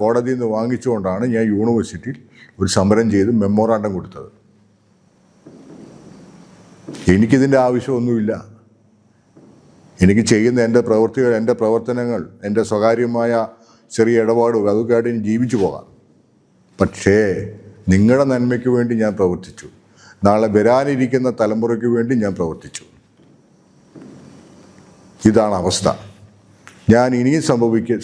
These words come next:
സംഭവിക്കാൻ പോകുന്നത് മുമ്പോട്ട് വൈസ് ചാൻസലറെ ഞാൻ നിയമ നടപടിക്ക് വിധേയനാക്കും.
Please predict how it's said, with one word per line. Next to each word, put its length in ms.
സംഭവിക്കാൻ 540
പോകുന്നത് 420
മുമ്പോട്ട് 400
വൈസ് 400
ചാൻസലറെ 760
ഞാൻ 160
നിയമ 380
നടപടിക്ക് 720
വിധേയനാക്കും. 800